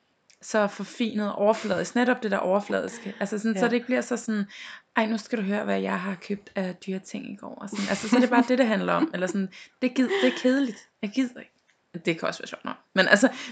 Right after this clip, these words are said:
Speaker 1: vi <laughs> kan også snakke om noget andet. Altså, du ved, jeg kan godt lide, det sådan, bliver sådan lidt mere, ja, ægte på en eller anden måde også.
Speaker 2: Man skal i hvert fald nå ind og mærke det, det ægte,
Speaker 1: Ja.
Speaker 2: før at det kan være sådan noget.
Speaker 1: Præcis,
Speaker 2: For
Speaker 1: før
Speaker 2: så
Speaker 1: det
Speaker 2: kan
Speaker 1: kan være
Speaker 2: man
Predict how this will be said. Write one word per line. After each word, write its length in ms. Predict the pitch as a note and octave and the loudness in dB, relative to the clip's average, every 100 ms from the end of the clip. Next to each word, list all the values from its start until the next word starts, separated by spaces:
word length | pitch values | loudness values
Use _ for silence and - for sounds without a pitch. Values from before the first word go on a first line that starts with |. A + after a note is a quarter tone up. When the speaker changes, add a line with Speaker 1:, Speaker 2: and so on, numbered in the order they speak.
| - | 6
Speaker 1:
vi 100 | A#3 B3 | 8 8
<laughs> 120 | G#3+ | 10
kan 40 | - | 10
også 140 | A#3 | 12
snakke 180 | A#3+ G#3+ | 10 10
om 40 | A3 | 6
noget 140 | - | 2
andet. 220 | E3+ E3+ - - - - - | -2 -4 -6 -16 -20 -8 2
Altså, 320 | G3+ G3+ F#3 - - - | 4 4 2 0 -10 -2
du 100 | G3 | 0
ved, 140 | F3+ - | 0 -2
jeg 120 | G3 | -2
kan 100 | G3 | 2
godt 140 | G#3 G#3 | 2 2
lide, 180 | G#3+ G3 | 2 0
det 100 | G3 | 0
sådan, 220 | G3 F#3 | 0 0
bliver 180 | G3+ F#3+ | 0 0
sådan 140 | F#3+ | -2
lidt 120 | F#3 | -2
mere, 440 | F#3+ F#3 F#3 F#3 F3 _ _ _ _ _ _ _ _ _ _ - | -2 -2 -2 -4 -8 _ _ _ _ _ _ _ _ _ _ -8
ja, 160 | F#3+ F#3 - _ - | -6 -6 -10 _ -6
ægte 260 | G3+ A#3+ G3+ _ _ | -4 -4 -8 _ _
på 60 | - | -10
en 20 | |
eller 120 | - | -8
anden 100 | - | -8
måde 140 | - - | -10 -8
også. 180 | F#3+ G3+ | -4 -2
Speaker 2:
Man 60 | |
skal 140 | F#3+ F#3+ | -2 0
i 20 | |
hvert 200 | F#3+ F#3+ | 2 2
fald 200 | G3+ F#3+ | -2 -2
nå 120 | G3 | -2
ind 220 | - G3+ | 0 0
og 60 | F#3+ | 0
mærke 320 | F3+ F3 G3 - | 0 0 -2 -6
det, 100 | G3+ _ - | -10 _ -8
det 80 | G3+ | -2
ægte, 220 | - F#3 | 0 4
Speaker 1:
Ja. 120 | B3 G#3 | 6 4
Speaker 2:
før 280 | - G#3 | 6 8
at 220 | D#3+ C3+ - | 8 4 0
det 120 | E3 | -4
kan 140 | F3 | -2
være 220 | E3 D#3+ E3 | -2 -2 -2
sådan 120 | F#3 | -4
noget. 320 | - - E3+ | -4 -4 -4
Speaker 1:
Præcis, 440 | - G#3+ - G#3+ - | -2 -2 -2 -4 0
Speaker 2:
For 80 | G#3 | 0
Speaker 1:
før 40 | |
Speaker 2:
så 60 | G#3 | 2
Speaker 1:
det 80 | |
Speaker 2:
kan 120 | G3+ G3 | 4 4
Speaker 1:
kan 80 | |
være 120 | F#3+ F3+ | 6 4
Speaker 2:
man 200 | E3+ | 2